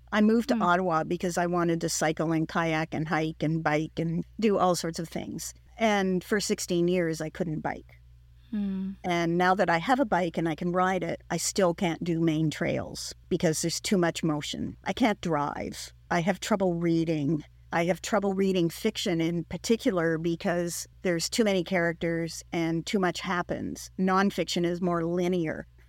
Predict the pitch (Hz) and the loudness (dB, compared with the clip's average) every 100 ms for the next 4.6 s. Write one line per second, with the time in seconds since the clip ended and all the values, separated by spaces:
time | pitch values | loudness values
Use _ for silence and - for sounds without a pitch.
0 | - 196 208 226 190 170 - 180 175 180 | -12 -6 0 2 2 2 0 0 2 0
1 | 175 - 190 170 170 185 180 165 160 175 | 0 -4 -4 -4 0 0 0 -2 0 2
2 | 175 175 160 - 160 156 147 156 151 160 | 4 2 -2 -4 -4 -2 0 0 0 -4
3 | 147 156 - 180 - 151 95 - - - | -4 -6 -4 -4 -2 -6 -6 -8 -10 -20
4 | - 180 175 165 170 165 | -6 0 0 0 -2 -6